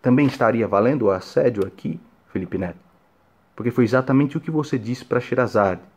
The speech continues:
quando ela disse simplesmente que é compreensível que um povo que vive em um país que tem mais de setenta mil assassinatos por ano,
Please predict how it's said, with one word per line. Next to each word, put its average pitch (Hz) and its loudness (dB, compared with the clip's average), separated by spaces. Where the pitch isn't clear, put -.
quando 131 4
ela 127 6
disse 135 -4
simplesmente 165 0
que 156 0
é 135 4
compreensível 180 4
que 202 2
um 208 8
povo 147 6
que 160 -2
vive 180 0
em 185 4
um 180 4
país 113 0
que - -20
tem 156 2
mais 143 4
de 127 -8
setenta 165 -2
mil 135 2
assassinatos 113 -4
por 113 -2
ano, 104 0